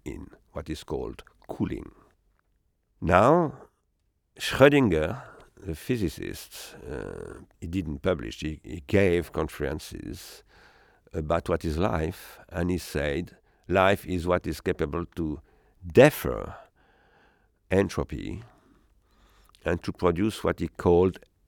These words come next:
negative entropy, that is called today negentropy." Why and how? By the process of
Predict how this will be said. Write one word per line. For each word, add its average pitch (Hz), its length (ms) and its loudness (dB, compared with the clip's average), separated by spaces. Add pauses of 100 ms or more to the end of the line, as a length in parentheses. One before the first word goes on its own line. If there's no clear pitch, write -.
(160)
negative 90 480 2
entropy, - 580 -12
that 80 220 -8
is 76 280 -8
called 76 340 -2
today 71 380 -8 (220)
negentropy." 73 600 -4 (1900)
Why 95 520 6 (200)
and 82 180 -4
how? 78 480 -2 (120)
By 98 400 6
the 92 120 2
process 90 540 2
of 76 300 0